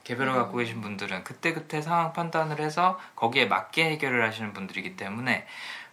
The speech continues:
Speaker 1: 뭐 이, 이 행맨이 "내 만 달러 지켜줘. 내가 네 팔천 달러 지켜줄 테니까." 그러니까 "오케이."
Speaker 2: 음.
Speaker 1: 그러더니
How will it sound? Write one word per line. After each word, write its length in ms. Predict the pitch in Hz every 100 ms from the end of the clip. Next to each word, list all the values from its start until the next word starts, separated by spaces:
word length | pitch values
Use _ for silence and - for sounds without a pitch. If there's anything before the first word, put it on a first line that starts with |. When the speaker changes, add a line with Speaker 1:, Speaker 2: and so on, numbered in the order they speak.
| -
Speaker 1:
뭐 460 | 120 113 104 - -
이, 400 | 123 117 110 - - -
이 240 | 107 73
행맨이 640 | 127 165 160 143 139 107 - - - - - - 123 - 110 -
"내 280 | 110 117 117
만 300 | 110 101 101
달러 520 | 123 117 110 104 101 98 -
지켜줘. 520 | - - 113 95 82 - -
내가 300 | 95 95 95
네 200 | 98 98
팔천 300 | 143 160 147
달러 200 | 117 98
지켜줄 340 | - 104 87
테니까." 320 | - 82 -
그러니까 320 | 90 90 - -
"오케이." 380 | 208 - - - - -
Speaker 2:
음. 140 | 196
Speaker 1:
그러더니 460 | 120 117 113 113